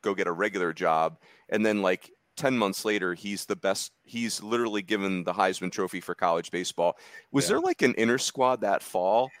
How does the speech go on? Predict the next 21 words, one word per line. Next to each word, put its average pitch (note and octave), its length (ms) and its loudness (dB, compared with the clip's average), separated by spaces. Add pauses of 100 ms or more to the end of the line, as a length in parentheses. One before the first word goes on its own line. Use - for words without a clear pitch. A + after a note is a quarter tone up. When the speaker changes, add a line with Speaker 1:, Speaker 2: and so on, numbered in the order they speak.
(240)
Speaker 1:
where, G2 500 2 (340)
like, G2 200 0
he A#2+ 120 -6
just B2 300 -4
mauls G2 520 0
your G2 160 -4
hitters G2 440 -4
and F#2+ 160 -4
you F#2+ 80 -6
guys F#2+ 240 0
are F#2 60 -4
like, E2+ 220 -2 (500)
"Okay," G2+ 600 0
or A#2+ 200 4
w-, B2 260 2
was A#2+ 160 0
it B2 80 2
more A#2 220 2
gradual? G2+ 640 2
Like, F2 320 -2 (320)
he's, G#2+ 540 -2